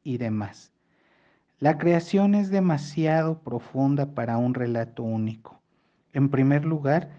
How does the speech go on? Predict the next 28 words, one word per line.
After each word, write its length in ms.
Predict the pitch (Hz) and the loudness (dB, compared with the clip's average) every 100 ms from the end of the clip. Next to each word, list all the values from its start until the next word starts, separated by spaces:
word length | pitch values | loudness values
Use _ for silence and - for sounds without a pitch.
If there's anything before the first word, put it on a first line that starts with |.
| - _ _ | -20 _ _
aprendemos 760 | - - 131 127 131 143 156 147 | -12 -4 0 0 0 0 0 -2
del 140 | 123 | -4
poderoso 680 | 123 120 117 117 127 - 151 | -4 -4 -2 -2 -4 -6 -10
creador 360 | - 113 120 131 | -8 -6 -4 -4
artístico, 840 | 123 - 135 139 - - 117 113 - _ _ | -6 -8 -12 -12 -12 -14 -12 -14 -16 _ _
que 100 | 131 | -10
tiene 320 | 123 139 143 | -4 0 2
buen 320 | 139 135 131 127 | 2 2 0 2
ojo 380 | 143 - 120 | 0 -2 -8
para 320 | - 120 117 113 | -10 -8 -6 -4
la 160 | 113 | -4
belleza 540 | 113 113 117 117 - - | -4 -4 -6 -6 -10 -12
perfecta. 640 | 113 - 117 110 - 117 _ _ _ _ _ _ _ | -16 -12 -12 -12 -18 -20 _ _ _ _ _ _ _
Luego 300 | 175 208 220 | 2 4 4
conocemos 920 | 190 143 139 170 170 170 175 175 - - | 4 4 4 2 2 2 2 -2 -8 -8
al 260 | 127 120 | -6 -4
Dios 300 | 127 139 147 | -2 0 0
de 100 | 151 | -2
las 380 | 143 120 117 - | -2 -2 -6 -8
relaciones 840 | 127 117 110 - 139 131 135 135 | -6 -4 -6 -6 -2 0 0 -4
que 200 | - 113 | -8 -12
quiere 380 | - 135 131 135 | -6 -4 -2 -4
que 380 | 135 123 117 117 | -6 -6 -4 -4
los 180 | 113 117 | -6 -6
seres 320 | - 147 151 | -4 -4 -2
humanos 480 | 156 156 143 139 160 | -2 0 2 2 -2
se 180 | - 127 | -4 -2
amen 460 | 131 165 135 143 | 0 2 0 -2